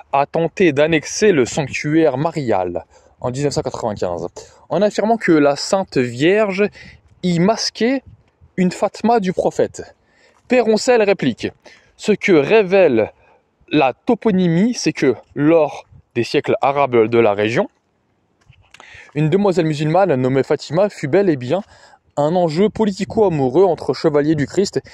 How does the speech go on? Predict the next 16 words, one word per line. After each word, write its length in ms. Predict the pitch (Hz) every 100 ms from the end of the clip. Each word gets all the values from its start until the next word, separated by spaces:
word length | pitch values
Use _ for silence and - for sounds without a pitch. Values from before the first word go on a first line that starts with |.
| - _
et 120 | 139
ceux 160 | 127 208
du 120 | 156
prophète, 580 | - 110 87 - - - _ _ - -
avant 280 | - 143 214
de 100 | 131
passer, 360 | 113 110 214 - _ - -
par 140 | 110
mariage, 440 | 98 101 160 143 101 -
au 80 | 143
christianisme. » 540 | 185 - 101 87 82 - - - - _ -
Tous 120 | 254
ces 200 | 214 170
éléments 420 | 175 202 247 208 -
pèsent 340 | 190 202 -
peu, 360 | - 160 156